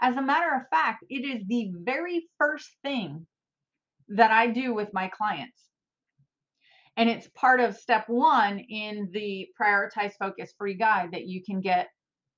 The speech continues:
on my website when you go. It's the, um, it's, I think it's called the Three Essentials Guide or the Prioritize Focus free guide. Um, it is literally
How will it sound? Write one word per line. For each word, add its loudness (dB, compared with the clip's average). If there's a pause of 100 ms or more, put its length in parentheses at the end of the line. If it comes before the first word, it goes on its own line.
on -2
my 0
website -2
when -10
you -6
go. 0 (100)
It's -12
the, -10 (220)
um, -2 (400)
it's, -14 (240)
I -2
think -8
it's -12
called 2
the -8
Three -2
Essentials -4
Guide 6
or -6 (380)
the 0 (640)
Prioritize 0
Focus -6 (120)
free -6
guide. 2 (1000)
Um, 6
it 6
is 2
literally 2